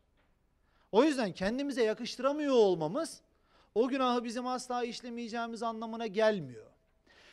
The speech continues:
Veya eylemlerimizde farklı bir şey yaptığımız halde söylemle farklı bir şey yapıyor olmamız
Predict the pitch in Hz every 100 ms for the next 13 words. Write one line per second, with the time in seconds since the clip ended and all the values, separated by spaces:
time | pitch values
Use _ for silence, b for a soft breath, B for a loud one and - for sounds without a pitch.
0 | b 160 220 247 240 226 b b b 165
1 | 185 208 233 226 233 240 262 214 226 -
2 | 190 214 233 262 240 196 240 247 226 214
3 | - 226 247 254 202 202 196 170 - 226
4 | 226 269 262 226 190 208 220 214 240 220
5 | 208 190 196 247 226 208 208 196 202 277
6 | 302